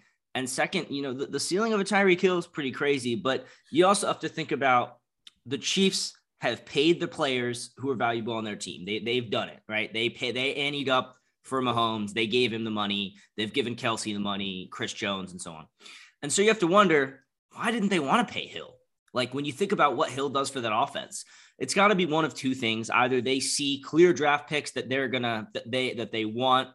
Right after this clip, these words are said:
clear moves in the draft that they're gonna make to backfill and replace and, and maybe make their offense a little bit more balanced than just Mahomes, killing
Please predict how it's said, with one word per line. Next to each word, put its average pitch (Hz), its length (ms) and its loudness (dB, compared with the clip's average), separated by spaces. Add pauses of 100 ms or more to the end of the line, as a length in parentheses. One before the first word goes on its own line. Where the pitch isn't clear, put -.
clear 160 240 0
moves 143 240 -4
in 131 40 -2
the 123 60 -2
draft 120 300 0
that 113 80 -8
they're 117 140 -4
gonna 110 160 -4
make 101 320 -4
to 104 400 -2 (340)
backfill 123 600 0
and 107 200 -4
replace 110 480 -4
and, 98 140 -8
and 110 120 -6
maybe 170 280 0
make 147 160 -2
their 139 120 -2
offense 131 320 0
a 120 40 -6
little 127 180 -4
bit 151 100 0
more 151 140 -2
balanced 131 480 0
than 110 160 -4
just 120 300 -4
Mahomes, 107 400 -4
killing 101 280 -6